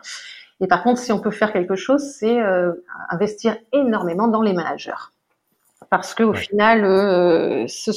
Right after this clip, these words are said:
Speaker 1: la clé de la performance est dans les, euh, dans les managers.
Speaker 2: Oui, bien sûr.
Speaker 1: Je n'ai jamais vu un,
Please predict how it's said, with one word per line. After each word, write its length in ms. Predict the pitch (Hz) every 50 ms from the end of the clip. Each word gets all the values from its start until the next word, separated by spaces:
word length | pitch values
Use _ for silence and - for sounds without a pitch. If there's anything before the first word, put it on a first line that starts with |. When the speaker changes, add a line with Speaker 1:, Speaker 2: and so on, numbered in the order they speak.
| - - _ - 247 - _ _ -
Speaker 1:
la 140 | 180 175 170
clé 380 | - - - 247 247 262 254
de 100 | 208 208
la 100 | 208 196
performance 640 | 190 - - - - 208 196 214 214 214 208 - - - _ _ _ _ _ _ _ _ _ -
est 160 | 202 220 226
dans 180 | 185 180 190 185
les, 280 | 185 175 170 170 170 160
euh, 300 | 160 - - 165 156 143 147 -
dans 140 | - - 190
les 80 | 196 180
managers. 460 | 180 165 170 170 160 - 208 254 320 311 - - _ _ - - - - - - - - - 107
Speaker 2:
Oui, 160 | 98 98 95
bien 100 | 90 90
sûr. 180 | 90 - 117 107
Speaker 1:
Je 140 | - - 208
n'ai 220 | 208 220 233 220 190
jamais 540 | 170 160 160 147 - 220 240 247 247 247 226 202
vu 380 | 202 233 240 233 220 214 214 214 - -
un, 840 | 190 190 185 185 185 180 180 175 175 175 170 165 165 160 170 165